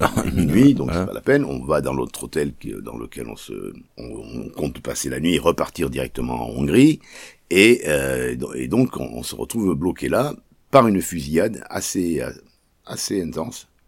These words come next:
Speaker 1: Au point que Mével me dit, « Reste pas dans ta chambre, c'est trop dangereux, c'est trop... Euh. » Bon, je lui dis, « Écoute, si tu veux », et puis, euh, donc je pars dormir avec eux, on dort tous les trois sur, euh, à même le sol, c'est en fait sur des matelas qu'on avait posés au sol, parce qu'il y avait des balles qui pouvaient passer.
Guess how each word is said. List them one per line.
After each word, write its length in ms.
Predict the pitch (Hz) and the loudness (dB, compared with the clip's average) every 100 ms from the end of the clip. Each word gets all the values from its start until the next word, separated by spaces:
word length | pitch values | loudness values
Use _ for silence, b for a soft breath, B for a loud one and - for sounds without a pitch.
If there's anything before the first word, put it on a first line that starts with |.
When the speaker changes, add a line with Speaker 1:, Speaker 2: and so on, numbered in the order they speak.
| B B B B B | B B B B B
Speaker 1:
Au 40 | |
point 140 | - 127 | 4 6
que 80 | 113 | 8
Mével 320 | 101 90 95 | 6 6 4
me 80 | 85 | 4
dit, « 140 | 87 | 2
Reste 220 | 92 87 | 0 0
pas 100 | 82 | -2
dans 80 | 80 | -2
ta 160 | 71 71 | -2 -4
chambre, 260 | 80 78 | -4 -8
c'est 80 | - | -8
trop 220 | 76 67 | -6 -6
dangereux, 360 | 65 69 64 73 | -4 -6 -6 -6
c'est 100 | 71 | -8
trop... 440 | - 60 67 71 50 | -14 -8 -6 -6 -8
Euh. » 220 | 50 50 _ _ _ - | -12 -16 _ _ _ -12
Bon, 100 | 58 | -12
je 100 | - | -12
lui 60 | - | -16
dis, « 160 | - | -16
Écoute, 200 | - - | -16 -14
si 100 | - | -14
tu 100 | - | -12
veux », 260 | 58 71 98 | -8 -2 -2
et 60 | - | -4
puis, 340 | - 60 50 | -10 -12 -10
euh, 100 | 50 50 | -12 -14
donc 180 | - - | -14 -14
je 80 | |
pars 200 | - - | -10 -10
dormir 280 | 62 64 64 | -10 -10 -10
avec 300 | 62 62 - | -10 -12 -6
eux, 120 | 78 | -6
on 160 | 60 50 | -6 -10
dort 220 | 52 57 | -12 -14
tous 100 | - | -10
les 100 | 64 | -10
trois 240 | 64 76 67 | -6 -4 -4
sur, 260 | - 50 | -8 -16
euh, 80 | 53 B B B B B B | -16 B B B B B B
à 80 | - | -10
même 180 | 69 71 | -6 -4
le 60 | 76 | 2
sol, 320 | 127 127 123 | 4 4 2
c'est 120 | - - | -8 -12
en 60 | |
fait 140 | - 58 | -10 -8
sur 140 | 62 | -6
des 60 | 64 | -6
matelas 320 | 65 67 65 | -4 -4 -4
qu'on 120 | 65 | -6
avait 80 | 60 | -10
posés 220 | 58 60 | -10 -6
au 100 | 64 | -6
sol, 340 | - 73 53 50 - _ _ | -2 -2 -2 -10 -20 _ _
parce 140 | 52 | -16
qu'il 140 | - 52 | -14 -12
y 20 | |
avait 140 | 55 | -12
des 240 | 50 50 - | -14 -12 -10
balles 220 | - 62 | -8 -10
qui 100 | - | -14
pouvaient 240 | - - - | -18 -16 -12
passer. 360 | - - - | -10 -10 -10